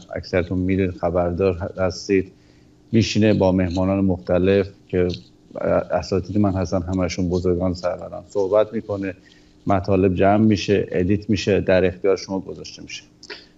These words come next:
و تا اونجا هم که دیدید چه مطالب تاریخی، چه مطالب سیاسی در واقع،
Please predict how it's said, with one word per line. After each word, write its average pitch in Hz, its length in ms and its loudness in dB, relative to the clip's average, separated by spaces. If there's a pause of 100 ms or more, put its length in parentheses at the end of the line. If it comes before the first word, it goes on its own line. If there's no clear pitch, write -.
(160)
و 101 100 2
تا 110 160 2
اونجا 110 280 6
هم 131 120 4
که 120 140 2
دیدید 98 480 2
چه - 260 -4
مطالب 104 540 2
تاریخی، 92 680 -2
چه 95 140 -6
مطالب 92 540 -2
سیاسی 98 800 0 (680)
در 92 220 4
واقع، 92 720 2